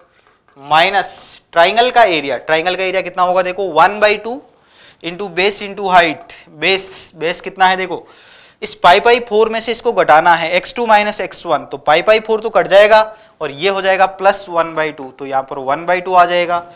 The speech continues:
into height, हाइट की वैल्यू कितनी है बच्चों, एच बराबर कितना है आपका, वन,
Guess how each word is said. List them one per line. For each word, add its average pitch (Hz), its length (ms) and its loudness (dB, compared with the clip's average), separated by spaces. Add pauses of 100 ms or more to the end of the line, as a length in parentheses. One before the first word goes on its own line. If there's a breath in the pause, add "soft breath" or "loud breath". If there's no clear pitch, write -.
(240 loud breath)
into 180 280 -8
height, 165 400 0
हाइट 165 300 -2
की 180 100 -10
वैल्यू 165 200 -6
कितनी 160 200 -16
है 151 80 -12
बच्चों, 147 340 -12
एच 160 220 -6
बराबर 143 320 -2
कितना 139 220 -10
है 135 60 -2
आपका, 180 280 4 (200)
वन, 165 320 2